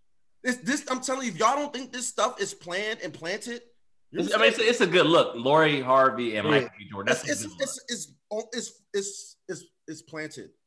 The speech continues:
Speaker 1: It's contractual almost, is what I'm saying.
Speaker 3: Hey, people
Speaker 2: And
Speaker 3: got
Speaker 2: I,
Speaker 3: arranged.
Speaker 2: I, I,
Speaker 3: People,
Speaker 2: I,
Speaker 3: people. Go ahead.
Speaker 2: Go ahead. Go ahead. No, say, go ahead. Go ahead. Go ahead.
Speaker 3: I was gonna say people have arranged marriages till this day.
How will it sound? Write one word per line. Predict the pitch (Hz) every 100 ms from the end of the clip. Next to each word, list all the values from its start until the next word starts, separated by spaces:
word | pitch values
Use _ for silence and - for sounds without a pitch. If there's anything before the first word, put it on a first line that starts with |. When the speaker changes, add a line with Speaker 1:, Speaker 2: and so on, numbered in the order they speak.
| -
Speaker 1:
It's | 147 - _ _ _ -
contractual | 160 131 - 143 - 120 98 -
almost, | 101 92 - -
is | 104
what | 98
I'm | 85
saying. | - - 214 -
Speaker 3:
Hey, | - _ _ _
people | 208 208
Speaker 2:
And |
Speaker 3:
got | 214 185
Speaker 2:
I, |
Speaker 3:
arranged. | 175 208
Speaker 2:
I, | 240
I, | - -
Speaker 3:
People, | 254 302
Speaker 2:
I, | 240 233 - _
Speaker 3:
people. | 262 247 220 - _ _ _ _
Go | 160
ahead. | 170 120 _ _ _
Speaker 2:
Go | 196
ahead. | 175
Go |
ahead. | 165 165
No, | 143
say, | - 131
go | 131
ahead. | 117 87 -
Go | 107
ahead. | 90 -
Go | 107
ahead. | 85 - _ -
Speaker 3:
I | 175
was | 208
gonna | 208
say | 190 165
people | 233 320 226 170 151
have | - 170
arranged | 170 170 208 170
marriages | 170 233 220 165
till | 185
this | 165 151
day. | 180 139